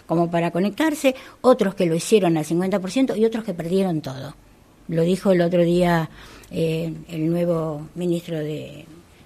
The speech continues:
de Educación. O sea, hay que salir a recuperar un millón doscientos mil chicos que están sin nada, o sea, lejos, se cayeron directamente. Me parece que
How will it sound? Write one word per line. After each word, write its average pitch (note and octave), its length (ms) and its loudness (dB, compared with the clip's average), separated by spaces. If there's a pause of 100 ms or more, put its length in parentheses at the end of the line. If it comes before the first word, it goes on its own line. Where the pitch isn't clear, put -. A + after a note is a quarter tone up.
de E3 160 0
Educación. C4 640 2 (260)
O D#3 60 -8
sea, C#3+ 200 -4
hay F3+ 140 2
que F#3 100 -4
salir F3+ 280 0
a F3 40 2
recuperar E3+ 560 0
un F3+ 160 2
millón F3 300 0
doscientos E3 420 -2
mil F3+ 220 0
chicos A#3 420 0
que - 80 -6
están G3 440 -2 (360)
sin G3+ 500 6 (520)
nada, D#3 420 4
o B2+ 60 -6
sea, C#3+ 220 -2
lejos, D#3+ 380 2
se D#3 120 -2
cayeron C#3 580 0
directamente. C#3 760 -10 (720)
Me F#3 120 0
parece A3+ 300 2
que A3 260 6